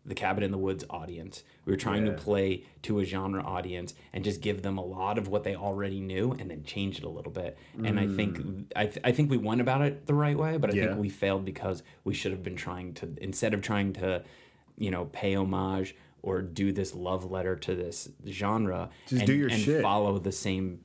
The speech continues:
Speaker 1: pattern, we should have done everything in the same world, but then fucked up that pattern
Speaker 2: Of
Speaker 1: and
Speaker 2: course.
Speaker 1: challenged it and done different things, 'cause that's what the film Cabin in the Woods did, was
Speaker 2: Yeah.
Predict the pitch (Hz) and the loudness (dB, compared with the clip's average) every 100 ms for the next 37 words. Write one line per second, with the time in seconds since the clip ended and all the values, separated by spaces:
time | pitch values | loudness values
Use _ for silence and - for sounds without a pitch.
0 | - - 110 110 92 - - - 101 104 | -10 0 2 4 0 -2 -10 -10 0 0
1 | - 110 101 92 - - _ - - - | 4 4 4 0 -6 -20 _ -20 -18 -2
2 | 117 113 117 107 110 110 - 104 95 92 | 4 4 4 4 4 2 2 2 2 0
3 | - 98 95 90 85 110 107 92 80 - | 0 0 0 -2 0 2 4 2 -4 -12
4 | - 80 95 90 - _ - 101 92 - | -6 -4 -2 -4 -8 _ 0 0 0 -4
5 | - - 82 82 82 107 95 135 147 - | -6 -6 -6 -6 -8 -4 -2 0 0 -2
6 | - - 95 95 95 90 80 92 92 92 | -6 -2 0 0 -2 -2 -2 -2 0 0
7 | 85 92 85 80 98 95 - 95 98 - | 0 0 0 0 0 0 0 2 2 2
8 | 101 - 90 - 87 87 - 87 87 87 | 0 -2 -4 -2 -4 -4 -6 -2 -2 -2
9 | 82 82 120 131 - 85 87 92 104 110 | -4 2 2 2 -4 -6 -4 0 2 4
10 | 95 | 2